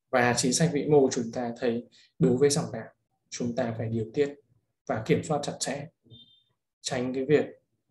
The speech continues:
giá đạm tăng đột biến, ảnh hưởng đến sản xuất, ảnh hưởng đến sản xuất nông nghiệp. Và làm cho kinh tế vĩ mô của chúng ta ảnh hưởng, đặc biệt là liên quan đến lạm phát. Nên cái việc giá đạm chắc chắn là phải kiểm soát.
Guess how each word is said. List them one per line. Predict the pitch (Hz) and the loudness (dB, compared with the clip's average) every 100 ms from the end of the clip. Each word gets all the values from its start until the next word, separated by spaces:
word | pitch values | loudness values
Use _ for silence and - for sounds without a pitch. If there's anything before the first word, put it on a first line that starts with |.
| _ _ _ _ | _ _ _ _
giá | - 120 117 | -2 0 0
đạm | 131 - - | 0 -4 -4
tăng | 120 117 | -4 -4
đột | 120 - | -6 -4
biến, | 123 113 - _ _ _ - | -4 -4 -8 _ _ _ -6
ảnh | 123 117 | -4 0
hưởng | 135 113 107 | 2 2 -2
đến | 110 | -8
sản | - 123 | -6 -4
xuất, | - 135 - _ _ - | -2 -4 -6 _ _ -8
ảnh | 113 | 0
hưởng | 139 113 | 2 2
đến | - | 0
sản | 117 | -4
xuất | - 135 131 | -4 -6 -2
nông | 117 | -2
nghiệp. | 113 - _ _ _ _ _ _ _ _ _ | -2 -4 _ _ _ _ _ _ _ _ _
Và | 120 | -4
làm | 117 113 | 0 0
cho | - 117 | -2 -4
kinh | 127 120 | -2 -2
tế | 120 | -2
vĩ | 117 135 | -4 0
mô | 143 | 0
của | 120 113 | 2 -2
chúng | 113 - | -8 -8
ta | |
ảnh | 117 117 | -8 -6
hưởng, | 123 - - _ _ _ - | -4 -6 -10 _ _ _ -4
đặc | 123 147 | -2 -2
biệt | 113 - | -4 -6
là | 117 110 | -10 -4
liên | 120 123 | -2 -2
quan | 127 113 | -2 -4
đến | 113 | -4
lạm | 127 - | -8 -8
phát. | 135 127 _ _ _ _ _ _ _ _ _ - | -10 -12 _ _ _ _ _ _ _ _ _ -4
Nên | 131 123 | -2 0
cái | 113 | 2
việc | 143 131 | 2 2
giá | 120 117 | 2 2
đạm | 139 - - _ - | 2 -4 -14 _ -8
chắc | 143 143 | -6 -4
chắn | - 120 | -2 -4
là | 135 | -4
phải | 117 | -4
kiểm | - 117 | -2 -2
soát. | - 127 | -4 -6